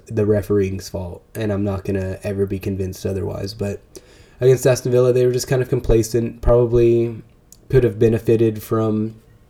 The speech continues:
having Luis and Leno on the field as leaders, but that's really all there is to that game. They play Leeds on Sunday, should be a full squad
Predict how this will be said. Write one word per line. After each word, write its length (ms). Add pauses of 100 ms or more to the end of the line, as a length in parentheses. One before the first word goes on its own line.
(1160)
having 600 (400)
Luis 540
and 180
Leno 400
on 180
the 60
field 400
as 160
leaders, 380
but 340 (300)
that's 720 (640)
really 340
all 160
there 160
is 140
to 140
that 220
game. 460
They 140
play 480
Leeds 480
on 240
Sunday, 560
should 180
be 120
a 60
full 200
squad 580